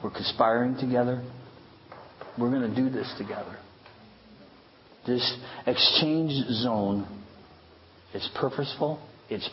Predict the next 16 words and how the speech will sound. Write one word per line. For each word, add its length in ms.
powerful, 520
it's 220
necessary, 720
but 180
we 100
have 280
to 60
leave 260
it. 160
And 100
that 120
might 160
be 80
the 100
hardest 300
transition 580